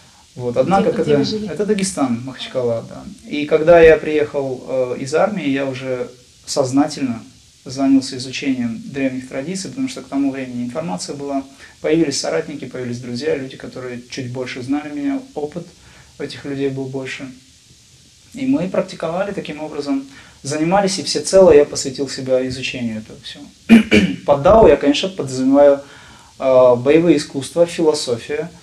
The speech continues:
Speaker 1: музыка, живопись, каллиграфия, все вместе.
Speaker 2: Мгм.
Speaker 1: Все это я изучал, потому что это, собственно, продолжение моего прошлого.
Speaker 2: Мгм. То есть это не то, что вы встретили учителя, это вы сами искали в разных вот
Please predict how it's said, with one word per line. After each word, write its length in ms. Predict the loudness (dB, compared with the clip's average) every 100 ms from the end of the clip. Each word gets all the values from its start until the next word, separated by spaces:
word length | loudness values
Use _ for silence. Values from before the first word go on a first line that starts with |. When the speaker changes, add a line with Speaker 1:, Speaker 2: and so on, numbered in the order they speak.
| -20 _
Speaker 1:
музыка, 420 | -6 -4 -2 0
живопись, 420 | 0 -2 -2 -8
каллиграфия, 640 | -6 -6 -4 -2 -2 -4 -10
все 280 | -4 -2
вместе. 520 | -2 0 -2 -2 -14 -18 _
Speaker 2:
Мгм. 280 | -20 -20 -10
Speaker 1:
Все 200 | 0 4
это 200 | 4 2
я 260 | 2 2
изучал, 360 | 0 -6 -6 -8
потому 300 | -8 -8 -8
что 160 | -4 -4
это, 360 | -4 -8 -6
собственно, 380 | -4 -4 -6 -8
продолжение 580 | -6 -6 -6 -6 -6 -2
моего 300 | -2 -4 -8
прошлого. 420 | -10 -14 -14 -20 -20 -6
Speaker 2:
Мгм. 160 | -6
То 40 | -6
есть 120 | -8
это 100 | -4
не 100 | -4
то, 100 | -4
что 140 | -6
вы 80 | -8
встретили 420 | -8 -10 -8 -6
учителя, 520 | -6 -6 -6 -4 -2 -4
это 140 | -4
вы 80 | -10
сами 360 | -6 -4 -4
искали 440 | -6 -8 -8 -6 -4
в 80 | -6
разных 400 | -8 -8 -8 -10 -12
вот 100 | -16